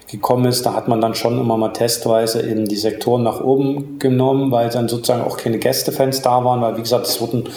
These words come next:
zig Argumente immer wieder vorgebracht, mal war es die Feuerwehr, mal waren es Sicherheitsaspekte, dann waren es wieder die Gästefans, weil man Angst hatte, dass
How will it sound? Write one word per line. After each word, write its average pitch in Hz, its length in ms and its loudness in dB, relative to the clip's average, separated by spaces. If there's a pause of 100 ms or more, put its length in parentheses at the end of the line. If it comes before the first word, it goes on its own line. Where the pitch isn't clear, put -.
(400)
zig - 260 2
Argumente 131 460 2
immer 131 220 2
wieder 120 160 -2
vorgebracht, 127 580 0
mal 117 120 2
war 117 100 2
es 117 100 -4
die - 80 -6
Feuerwehr, 120 640 2
mal 110 200 0
waren 113 140 0
es 110 100 -2
Sicherheitsaspekte, 117 920 -2
dann 110 160 0
waren 110 140 0
es - 100 -6
wieder 117 120 -2
die 113 120 -4
Gästefans, 110 680 -4
weil 113 80 -2
man 110 140 -4
Angst 107 260 -4
hatte, 113 140 0
dass - 260 -6